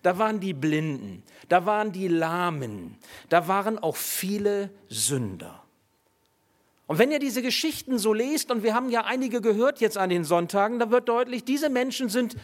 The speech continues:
bedürftig gewesen nach der Liebe Gottes. Sie waren sich ihres Mangels bewusst. Mir fehlt was Entscheidendes.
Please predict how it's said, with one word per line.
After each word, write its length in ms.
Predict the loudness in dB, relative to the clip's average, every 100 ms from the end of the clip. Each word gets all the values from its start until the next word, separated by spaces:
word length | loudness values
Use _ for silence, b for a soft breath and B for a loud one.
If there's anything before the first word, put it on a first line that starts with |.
| B B
bedürftig 760 | -2 2 4 4 4 4 2 0
gewesen 520 | -2 -2 -2 0 0
nach 160 | 0
der 160 | 2 2
Liebe 540 | 2 0 0 2 0 B B 2
Gottes. 640 | 2 4 -2 -4 -4 -8 B B
Sie 240 | -2 0
waren 340 | 2 2 2 -2
sich 220 | -4 -2
ihres 320 | 0 0 0
Mangels 480 | 0 2 2 2 -2
bewusst. 720 | -4 -4 -4 -6 -8 -10 -18 b b b b _ _ _ _
Mir 160 | -8 -4
fehlt 380 | -2 -4 -6 -10
was 180 | -10
Entscheidendes. 800 | -10 -10 -10 -10 -12 -16 -16 -16